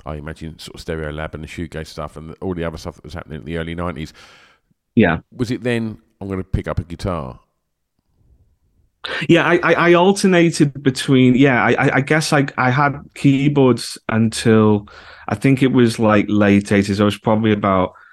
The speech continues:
Speaker 2: fifteen, bef-, sixteen before I got my first guitar. Um,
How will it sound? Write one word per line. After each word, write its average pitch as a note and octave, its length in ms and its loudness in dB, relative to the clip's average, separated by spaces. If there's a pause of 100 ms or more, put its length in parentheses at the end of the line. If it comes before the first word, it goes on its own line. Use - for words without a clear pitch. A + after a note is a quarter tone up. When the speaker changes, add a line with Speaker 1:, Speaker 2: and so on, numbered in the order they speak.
(280)
Speaker 2:
fifteen, F#2+ 800 0
bef-, F#2+ 420 -6
sixteen F#2+ 460 -2
before F#2 260 -2
I F2 40 -2
got F2+ 140 -2
my F2+ 120 0
first E2+ 380 -4
guitar. F2 580 -2 (600)
Um, E2+ 760 -2